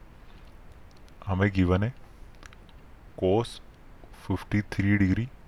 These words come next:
upon sin थर्टी सेवन degree, इसकी हमें वैल्यू भी फाइंड आउट करनी। लेकिन उससे पहले हमें पता होना चाहिए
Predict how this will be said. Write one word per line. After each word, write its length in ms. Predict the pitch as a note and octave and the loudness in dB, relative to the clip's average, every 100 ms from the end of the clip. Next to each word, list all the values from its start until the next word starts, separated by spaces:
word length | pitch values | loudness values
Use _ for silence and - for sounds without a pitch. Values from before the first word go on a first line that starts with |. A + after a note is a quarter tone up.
| - - - B2 | -20 -20 -14 -2
upon 360 | - F#2 B2 C3+ - - - - - - - | 2 4 2 -4 -12 -18 -18 -18 -16 -14 -2
sin 340 | - F2 F#2 C3 - - - - - - - - - - - - F#2+ | 4 6 4 -2 -10 -20 -20 -20 -20 -20 -20 -20 -20 -20 -20 -2 2
थर्टी 300 | F#2 G#2 G2+ | 2 2 0
सेवन 440 | - G2 G2 G#2+ | 2 2 2 2
degree, 240 | G#2 A#2+ C#3+ - - | 0 -2 -8 -14 -8
इसकी 220 | F#2+ - G2 | -6 0 2
हमें 140 | G2 | 4
वैल्यू 360 | F#2 F2 F2 F#2+ | 6 6 6 2
भी 80 | |
फाइंड 240 | G#2 F#2+ F#2+ | 4 4 4
आउट 140 | G2+ | 2
करनी। 180 | G2+ G2+ | 0 -4
लेकिन 1040 | A#2 - - - - - - - - G#2 G#2 | -8 -16 -20 -20 -20 -18 -18 -18 -8 -4 -2
उससे 180 | - | 0
पहले 140 | G#2+ A2 | 4 4
हमें 160 | A2 | 4
पता 220 | A2+ F#2+ A2 | 4 4 4
होना 140 | G2+ | 2
चाहिए 260 | - G#2 | 0 -6